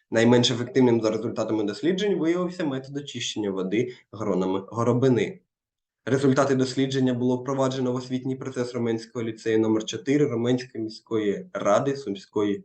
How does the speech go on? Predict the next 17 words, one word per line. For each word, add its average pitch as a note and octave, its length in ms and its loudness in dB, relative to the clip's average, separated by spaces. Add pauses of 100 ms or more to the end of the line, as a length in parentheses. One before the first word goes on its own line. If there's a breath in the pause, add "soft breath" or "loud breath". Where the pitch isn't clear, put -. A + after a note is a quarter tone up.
області F3+ 600 0 (320 loud breath)
імені C3 460 4
Героя G2 240 -2
України F#2+ 520 -4
Тетяни F2 400 -6 (100)
Маркус. - 460 -8 (300 soft breath)
Було A2+ 200 6
підготовлено G#2 600 2
тематичні F#2 540 -2
пам'ятки, A2+ 560 0
розроблено C3+ 520 4
та - 120 -6
проведено G#2 480 -2
виховні F#2 400 -4
години G2 460 0 (120)
для F2+ 160 -4
учнів F#2 320 -6